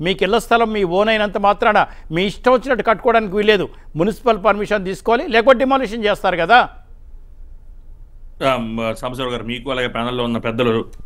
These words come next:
Speaker 2: ఆ, శా-, శాంతిప్రసాద్ గారికి, అలాగే మిత్రులు రమేష్ గారికి, అందరికీ గుడ్ ఈవినింగ్ అండి. నమస్కారం. అంటే, అన్నిటికన్నా ముఖ్యంగా,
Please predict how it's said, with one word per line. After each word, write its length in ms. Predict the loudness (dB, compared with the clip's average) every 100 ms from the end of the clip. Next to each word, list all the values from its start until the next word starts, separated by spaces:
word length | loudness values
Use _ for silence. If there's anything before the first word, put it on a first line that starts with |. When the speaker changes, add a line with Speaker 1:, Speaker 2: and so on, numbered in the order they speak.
| -16 -18 -2
Speaker 2:
ఆ, 60 | 2 2 0
శా-, 180 | -2 -6
శాంతిప్రసాద్ 580 | 2 2 4 2 2 2
గారికి, 300 | 2 2 0
అలాగే 160 | 0
మిత్రులు 400 | -2 -2 0 2
రమేష్ 320 | 2 2 2 2
గారికి, 240 | 2 2
అందరికీ 260 | -2 -2 -2
గుడ్ 160 | 0
ఈవినింగ్ 240 | 0 0 0
అండి. 200 | -2 -4 -6 -16 -16 -16 -8
నమస్కారం. 460 | -4 -2 2 2 0 -6 -16 -16 -16 -16 -16
అంటే, 140 | 0 2
అన్నిటికన్నా 460 | 4 4 4 4 4
ముఖ్యంగా, 440 | 2 2 4 6